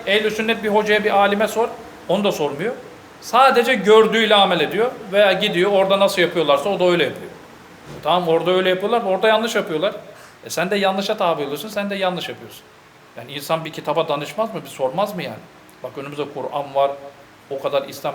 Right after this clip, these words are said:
ehl-i sünnet alimlerimizin yazdığı kitaplar var. Onun için Rabbim uyanık olmak nasip etsin. Bak bir tane örnek vereyim şeyden. Oturarak namaz meselesi değil mi mesela? Millet s-, camide göre göre, göre göre herkes yanlış kılıyor şimdi.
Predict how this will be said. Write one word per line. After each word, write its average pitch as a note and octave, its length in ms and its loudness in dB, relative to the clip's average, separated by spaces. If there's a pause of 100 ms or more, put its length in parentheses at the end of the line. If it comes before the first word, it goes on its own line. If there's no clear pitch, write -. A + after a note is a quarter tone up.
(120)
ehl-i C3 220 -10
sünnet C#3 260 -10
alimlerimizin C3 600 -6
yazdığı C3+ 340 -4
kitaplar C3+ 440 -2
var. C3+ 200 -4 (1080)
Onun C#3+ 80 -14
için F3+ 280 -10 (460)
Rabbim C#3 340 -6
uyanık D3 360 -4
olmak C#3+ 340 -4
nasip A#2+ 300 -8
etsin. - 240 -14 (400)
Bak D3 160 -6
bir F3 80 -4
tane E3 220 0
örnek D#3+ 320 -4
vereyim C3 200 -6
şeyden. D3 300 -6 (400)
Oturarak D#3+ 500 -2
namaz D3+ 340 0
meselesi A#2+ 420 -10
değil G3+ 120 -10
mi F#3 40 -8
mesela? G#2 300 -10 (480)
Millet F#3 340 0
s-, - 100 -10 (640)
camide F3 440 4
göre F#3 320 2
göre, C#3+ 240 0
göre F#3 260 -2
göre F3 200 -2
herkes A3 320 2
yanlış G#3+ 260 0
kılıyor B2 220 -8
şimdi. A2 200 -14